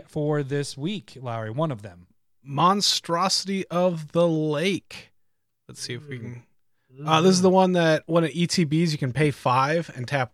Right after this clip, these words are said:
Speaker 2: all of your opponent's creatures and put a stun counter on it. Also, it has island cycling for two. So, <clears throat> basically talking about, like, it can go into a cycle deck 'cause it has cycling,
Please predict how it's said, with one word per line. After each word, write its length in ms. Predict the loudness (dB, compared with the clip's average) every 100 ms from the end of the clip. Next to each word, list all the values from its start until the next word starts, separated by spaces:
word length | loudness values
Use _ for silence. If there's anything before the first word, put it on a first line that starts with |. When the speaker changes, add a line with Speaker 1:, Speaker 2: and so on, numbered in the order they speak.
| -12
Speaker 2:
all 220 | -2 0
of 80 | 2
your 120 | 0
opponent's 400 | 0 0 0 -2
creatures 360 | -4 -2 -2 -4
and 80 | -2
put 100 | -2
a 40 |
stun 320 | -2 -2 -2
counter 300 | -2 -2 0
on 120 | 2 0
it. 140 | -4 _ _ _
Also, 300 | -2 0 2
it 80 | 2
has 260 | 2 0 -2
island 380 | -4 -2 -2 -4
cycling 460 | -4 -4 -4 -6 -6
for 100 | -8
two. 280 | -2 -2 -2 _ _ _
So, 460 | 2 6 8 6 0 _ _ _ _ _ -2
<clears throat> 540 | 0 -2 -8 _ _
basically 600 | 4 4 2 -2 0 0
talking 340 | 2 0 2
about, 280 | 0 0 0
like, 200 | -2 -2
it 80 | -2
can 160 | -2 2
go 220 | 4 4
into 160 | 4 4
a 60 |
cycle 280 | 4 2 2
deck 220 | 2 2
'cause 200 | 0 0
it 100 | 0
has 240 | -2 -2 -2
cycling, 480 | 0 -2 0 -2